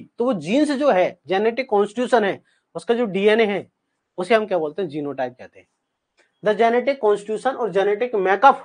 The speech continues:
of an organism for a particular character, it is known as the, इसे हम क्या कहते हैं, जीनोटाइप कहते हैं। क्लियर है, बात समझ में आ गई? उसे क्या बोलेंगे, जीनोटाइप कहेंगे।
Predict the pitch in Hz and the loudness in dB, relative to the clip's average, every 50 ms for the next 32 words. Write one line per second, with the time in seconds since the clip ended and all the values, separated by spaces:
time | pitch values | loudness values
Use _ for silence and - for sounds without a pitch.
0 | - - - 185 180 226 226 - - 185 202 196 185 240 247 254 247 - 202 196 | -16 -14 -8 -2 0 0 0 2 2 2 4 4 4 2 2 2 0 2 2 2
1 | 202 196 196 180 170 185 175 180 202 202 185 170 185 202 220 220 220 - 196 196 | 2 2 0 0 0 -2 -4 -2 -2 -2 0 2 4 6 6 6 4 2 0 0
2 | 208 - _ _ _ _ _ _ _ _ - 165 170 190 175 170 170 160 160 160 | 0 -4 _ _ _ _ _ _ _ _ -10 -6 -6 -4 -4 -2 -2 0 0 0
3 | 156 156 220 269 277 - _ - 151 - 180 175 170 170 165 143 139 127 - 190 | 4 4 4 4 4 0 _ -20 -14 -8 -8 -6 -4 -4 -4 -4 -6 -8 -8 -8
4 | 180 139 151 160 156 147 135 143 139 127 120 104 95 - _ 95 _ _ _ _ | -10 -8 -6 -6 -6 -6 -6 -8 -8 -10 -10 -16 -20 -20 _ _ _ _ _ _
5 | _ _ _ _ _ _ _ _ _ _ - 226 254 269 269 277 254 240 247 247 | _ _ _ _ _ _ _ _ _ _ 0 4 6 8 8 8 8 8 6 6
6 | 247 254 247 240 233 240 247 254 262 247 226 214 240 240 - 233 220 208 208 208 | 6 4 2 2 4 4 2 2 2 0 -4 -4 -4 -2 2 2 2 4 4 2
7 | 202 208 233 269 - - _ _ - 147 180 180 175 170 170 165 160 160 - 117 | 2 0 -2 -2 -6 -10 _ _ -8 -4 -4 -2 -2 -2 0 0 -2 -2 -4 -12
8 | 107 101 92 | -16 -18 -20